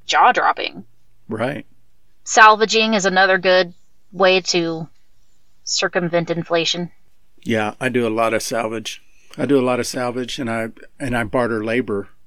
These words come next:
Speaker 2: for materials, too. That's a good barter.
Speaker 1: Yeah. This episode's starting to get a little long, so I think, uh, wrapping it up right here is good, unless you have anything else you want to add to the topic.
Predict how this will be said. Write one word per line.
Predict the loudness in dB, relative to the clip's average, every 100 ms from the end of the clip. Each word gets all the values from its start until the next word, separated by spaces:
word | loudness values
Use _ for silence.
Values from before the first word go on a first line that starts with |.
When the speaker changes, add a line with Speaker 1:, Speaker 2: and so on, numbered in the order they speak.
| -20 -20
Speaker 2:
for | -8 -6
materials, | -6 -6 -6 -4 -6 -10
too. | -8 -6 -6 -10 -14
That's | -12 -8
a | -6
good | -4 -4 -4
barter. | -2 -2 -6 -12 -20 -20 -20 -20 -14
Speaker 1:
Yeah. | -4 -2 -2 -6 -20 -20 -20 -14 -2
This | 0 0 -2
episode's | 0 0 4 4 2
starting | 2 2 2
to | 0
get | 2
a | 4
little | 4 4
long, | 6 6 6 4
so | 0 4 6 6 4 0 -4
I | -2 -2
think, | -2 -4 0
uh, | 2 4
wrapping | 4 2 0 2
it | 4
up | 4 2 -8 -20 -20 -20 -20 -20 -20 -20 -20 -20 -10
right | -2 -2 2
here | 4 4
is | 4
good, | 4 4 4
unless | 2 0 0
you |
have | 0 0
anything | -2 -2 0
else | 0 0 0
you | -2
want | -2
to | -2 0
add | 2 4 2
to | -2
the | -4
topic. | 0 2 2